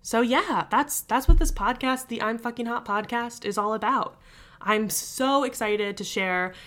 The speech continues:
these episodes with you. I mean, I literally sometimes will break out into hives <laughs> because I get so excited and so impassioned talking about these topics.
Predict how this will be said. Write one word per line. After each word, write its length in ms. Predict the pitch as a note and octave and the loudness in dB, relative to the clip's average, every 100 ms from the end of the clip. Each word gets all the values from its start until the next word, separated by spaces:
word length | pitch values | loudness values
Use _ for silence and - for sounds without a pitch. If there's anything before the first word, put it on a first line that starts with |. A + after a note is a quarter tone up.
| - | -16
these 160 | - F#3+ | -8 -6
episodes 460 | - G#3+ A#3 A3 G#3 | -4 -4 -2 0 0
with 160 | G#3 G#3 | -2 -2
you. 220 | G3+ G3+ | -2 -2
I 120 | F#3 | -4
mean, 180 | F3+ F3 | -4 -4
I 120 | F3+ | -4
literally 920 | F#3 F#3 G3 - - B3+ C4 C#4 C#4+ D4+ D#4+ | -2 -4 -6 -8 -4 -2 0 -2 -4 -6 -8
sometimes 580 | - G#3+ G3+ G3+ G3+ G3+ | -8 -6 -6 -4 -4 -6
will 380 | G3 F#3+ G3 - | -6 -6 -6 -10
break 220 | G3 F#3 | -8 -6
out 220 | F#3+ F#3 F#3 | -4 -4 -4
into 220 | F#3 G3 | -4 -4
hives 500 | F3+ E3 E3 F3 - A3 | -2 -2 -4 -8 -6 -4
<laughs> 80 | |
because 380 | - A3+ A#3 - | 0 4 4 6
I 60 | G#3+ | 2
get 360 | - F#3 - - _ - | 4 0 0 -12 _ -12
so 460 | - - G#3 A3 | -10 -2 4 6
excited 580 | A#3 A#3 G3 F3+ F3 F#3+ - - - - | 6 0 -4 -2 -4 -8 -12 -18 -12 -2
and 120 | A#3 | 0
so 460 | A3+ - - G3 G3 | 0 -4 -2 0 0
impassioned 540 | F#3+ F3+ D#3 - E3+ | -2 -6 -6 -6 -4
talking 320 | - D#3 F3 | -2 -4 -4
about 220 | E3 D#3 - | -4 -6 -6
these 160 | - | -10
topics. 600 | - - - - - - | -10 -12 -12 -12 -10 -10